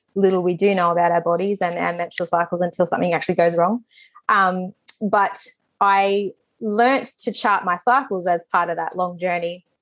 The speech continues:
um, and was able to uncover a lot of things that were going on hormonally, and I had support to fix that. And I eventually conceived naturally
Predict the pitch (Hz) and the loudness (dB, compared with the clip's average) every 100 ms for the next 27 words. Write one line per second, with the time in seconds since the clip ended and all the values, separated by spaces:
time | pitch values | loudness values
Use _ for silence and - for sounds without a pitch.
0 | - 170 160 160 - 185 180 180 - _ | -2 0 0 -6 -4 0 0 -2 -6 _
1 | - 175 185 180 185 185 180 165 180 - | -8 0 2 4 4 4 4 2 0 0
2 | 175 175 180 185 185 180 196 190 175 180 | 2 2 2 2 2 2 2 0 0 0
3 | 170 170 170 165 175 170 170 170 170 170 | 0 0 -6 -10 -8 -6 -2 0 -2 -4
4 | - 170 170 165 156 180 165 - - 165 | -6 -2 0 0 0 0 -2 -4 -2 -2
5 | - - - - 170 160 - 180 170 - | -2 -6 -6 -2 0 0 0 0 0 2
6 | 180 185 196 285 285 190 175 175 - 180 | 0 0 0 0 0 2 2 0 -4 -4
7 | - 175 165 165 185 165 - 156 160 | 0 0 -2 -6 -4 -4 -4 -2 -2